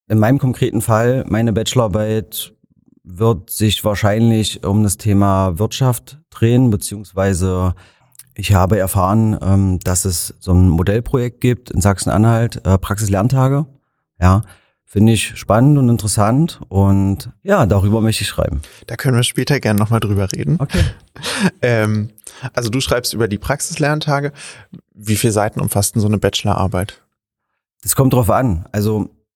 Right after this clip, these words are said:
Speaker 1: es gibt Kommilitonen, die haben fünfzig Seiten geschrieben. Ich denke, dreißig, fünfunddreißig sind ausreichend.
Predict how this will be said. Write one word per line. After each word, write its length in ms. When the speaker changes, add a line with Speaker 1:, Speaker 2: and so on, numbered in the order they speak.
Speaker 1:
es 400
gibt 680
Kommilitonen, 800
die 180
haben 420
fünfzig 440
Seiten 300
geschrieben. 680
Ich 120
denke, 640
dreißig, 720
fünfunddreißig 1200
sind 220
ausreichend. 640